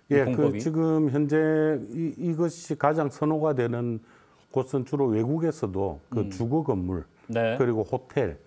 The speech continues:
Speaker 1: 어.
Speaker 2: 그리고 이제 지하 주차장 같은 경우에는 그 보가 없는 대신에 토공사를 적게 해도 됩니다.
Speaker 1: 예.
Speaker 2: 그래서 경제성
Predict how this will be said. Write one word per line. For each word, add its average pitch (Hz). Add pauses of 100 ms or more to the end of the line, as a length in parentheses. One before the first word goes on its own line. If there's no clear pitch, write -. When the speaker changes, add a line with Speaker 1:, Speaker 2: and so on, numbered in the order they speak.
(140)
Speaker 1:
어. 107
Speaker 2:
그리고 135
이제 120
지하 165
주차장 147
같은 113
경우에는 107 (400)
그 -
보가 160
없는 107
대신에 117
토공사를 160
적게 95
해도 92
됩니다. 80
Speaker 1:
예. 127
Speaker 2:
그래서 139 (320)
경제성 135